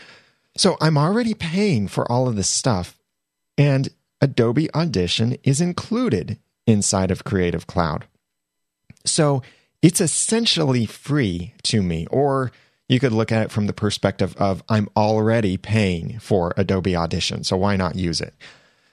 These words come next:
So that's one reason I'm using it, because it is professional level audio editing software. So if I'm already paying for it and already have it, why not use it or give, at least give it a try?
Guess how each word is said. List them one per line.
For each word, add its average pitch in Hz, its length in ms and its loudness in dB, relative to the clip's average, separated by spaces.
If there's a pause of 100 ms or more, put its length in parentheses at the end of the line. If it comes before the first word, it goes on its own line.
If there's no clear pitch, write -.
(140)
So 160 200 2
that's 180 400 -2
one 165 340 0
reason 117 340 2
I'm 95 140 2
using 92 260 0
it, 101 120 -2
because 113 240 0
it 110 80 0
is 165 180 0
professional 143 720 -2
level 104 520 0
audio 107 300 2
editing 92 420 -2
software. 101 800 -4
So 123 560 -4
if - 180 -4
I'm 120 140 0
already 131 360 2
paying 123 360 0
for 92 260 0
it 87 60 -4
and 92 180 -4
already 107 300 0
have 104 340 0
it, 87 220 -4
why 107 340 -2
not 127 300 -2
use 87 280 -4
it - 160 -8
or 110 140 0
give, 110 300 0
at 117 140 0
least 107 260 -2
give 104 160 -2
it - 80 -4
a - 40 -8
try? 117 540 -4